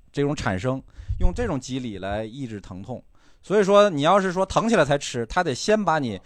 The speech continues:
已经生成那些递质得先消耗完，它那药效才能起来。但你要说你头一天、头两天你就吃上，这个是有科学研究证实的，就是说你的术后体验各方面会更好。当然你要是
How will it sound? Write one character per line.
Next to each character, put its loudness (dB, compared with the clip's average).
已 -6
经 -2
生 0
成 -2
那 -2
些 0
递 -4
质 -6
得 -6
先 -4
消 6
耗 4
完， 0
它 -4
那 0
药 6
效 2
才 -4
能 -8
起 -10
来。 -14
但 2
你 2
要 8
说 4
你 0
头 0
一 -2
天、 2
头 0
两 4
天 -4
你 -6
就 -6
吃 -10
上， -8
这 -6
个 -2
是 -4
有 0
科 0
学 0
研 0
究 -2
证 -4
实 -12
的， -10
就 -6
是 0
说 2
你 -2
的 2
术 -4
后 0
体 -10
验 -6
各 -8
方 -6
面 -8
会 -10
更 -14
好。 -18
当 -2
然 0
你 -2
要 2
是 -6